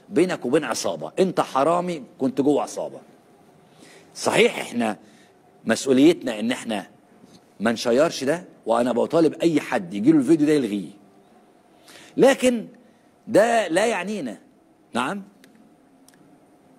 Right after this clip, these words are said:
فيديو إيه؟ فيديو إيه اللي معاك؟ نبي علي، أنت هتهزر. علي بيقول لك: "معايا الفيديو".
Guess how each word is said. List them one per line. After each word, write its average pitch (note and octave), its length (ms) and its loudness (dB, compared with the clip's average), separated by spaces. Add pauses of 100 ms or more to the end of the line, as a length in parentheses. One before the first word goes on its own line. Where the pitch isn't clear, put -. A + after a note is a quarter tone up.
(140)
فيديو A#2+ 300 2
إيه؟ F2 220 -4 (1000)
فيديو D3+ 220 6
إيه D#3+ 40 4
اللي C#3+ 120 2
معاك؟ F2 420 -12 (760)
نبي C#3 180 2
علي، A#2 180 2
أنت F#2 100 -6
هتهزر. F2+ 440 -4
علي B2 160 2
بيقول B2 120 6
لك: G#2+ 120 0
"معايا G#2 160 -2
الفيديو". D#2+ 400 -4